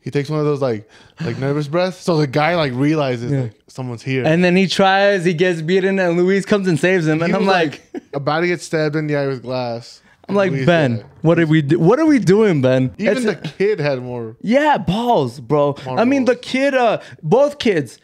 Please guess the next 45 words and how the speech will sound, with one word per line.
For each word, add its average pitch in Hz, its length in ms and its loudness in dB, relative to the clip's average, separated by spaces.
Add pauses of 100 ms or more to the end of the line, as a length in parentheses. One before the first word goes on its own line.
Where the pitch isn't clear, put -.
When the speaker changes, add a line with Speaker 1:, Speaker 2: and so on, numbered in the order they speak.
(160)
Speaker 2:
right? 208 300 0
They, 220 180 2
they're 214 220 0
the 269 120 0
ones 254 160 -2
that 226 160 -2
figured, 214 260 0
I 165 80 0
mean, 175 280 -2
the, 135 200 -4
obviously 151 320 -4
the 139 100 -6
kid 147 220 -4 (180)
knew 147 280 0
what 143 240 0
was 135 160 -4
going 143 180 -4
on, 165 160 -2
but 139 80 -4
he 151 160 -4
told 151 240 -4
the, 156 100 -4 (140)
the 135 320 -2
other 151 220 0
child, 165 400 -2
Agnes, 151 420 -2
and, 165 140 -2
like, 151 160 0
they 147 80 2
both 151 260 -2
figured 156 300 0
it - 20 2
out, 151 240 0
told 147 220 -2
the 139 80 -10
parents. 160 360 -4 (220)
But 147 220 -2
Ben, 226 260 2
bro, 170 160 2
Ben 160 400 0
the 226 160 2
whole 190 340 0
fucking 185 520 -2
way 175 180 0
through, 190 400 0